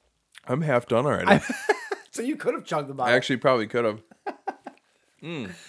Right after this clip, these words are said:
Speaker 2: Remember when you, remember when we used to ice each other when, like, for the couple of years when we used to ice each other at, like, camping trips and
Speaker 1: Yeah,
Speaker 2: stuff?
Speaker 1: dude.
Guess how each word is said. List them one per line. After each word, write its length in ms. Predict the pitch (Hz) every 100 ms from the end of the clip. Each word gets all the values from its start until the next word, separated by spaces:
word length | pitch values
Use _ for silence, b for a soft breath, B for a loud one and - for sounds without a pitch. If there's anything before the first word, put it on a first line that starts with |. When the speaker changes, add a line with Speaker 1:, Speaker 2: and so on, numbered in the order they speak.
| B B B
Speaker 2:
Remember 220 | 233 262
when 100 | 220
you, 40 |
remember 240 | 190 202 262
when 60 |
we 80 | 254
used 140 | 226 202
to 140 | -
ice 160 | 143 170
each 140 | 160
other 220 | 156 156
when, 240 | 147 147 143
like, 260 | 139 131
for 60 | 143
the 80 | 135
couple 260 | 156 -
of 80 | 135
years 340 | 123 120 123 - _
when 220 | 147 131
we 60 | 127
used 140 | 127
to 100 | 127
ice 180 | 117 113
each 120 | 120
other 200 | 127 120
at, 60 | 123
like, 160 | 117 -
camping 300 | 113 110 113
trips 220 | 127 -
and 120 | 123
Speaker 1:
Yeah, 80 | 139
Speaker 2:
stuff? 80 | 120
Speaker 1:
dude. 200 | 101